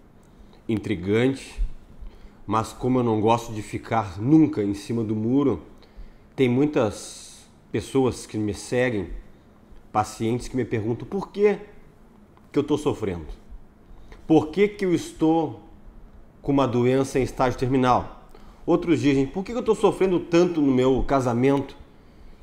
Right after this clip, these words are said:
E aquela pessoa é tão feliz, aquela pessoa é tão saudável, o filho daquele casal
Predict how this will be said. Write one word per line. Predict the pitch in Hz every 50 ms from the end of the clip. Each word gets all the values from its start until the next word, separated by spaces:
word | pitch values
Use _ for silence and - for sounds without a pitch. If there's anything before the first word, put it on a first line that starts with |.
| -
E | 165
aquela | 165 - 185 165 156
pessoa | - - 160 - - - 165 165 156
é |
tão | 151 - 185 175
feliz, | 180 - 147 123 123 127 110 - - - - - - - - - - - - - - - - -
aquela | 110 - - 139 143 139
pessoa | 139 156 147 - - - - 151 151 147 139
é | 131 123 120 117 110 107 - - - - - _ - - - - - - - - _ - -
tão | - 208 202 -
saudável, | - - 139 123 120 123 127 131 123 107 92 90 - - - - - - - - - -
o | 147 147
filho | - - - - 202 208 208 190 170 156 117 98 101 - - - - - _ _ - _ - - - - _ -
daquele | - 139 139 - 175 170
casal | 165 - 160 143 127 127 143 156 170 170 170 - - -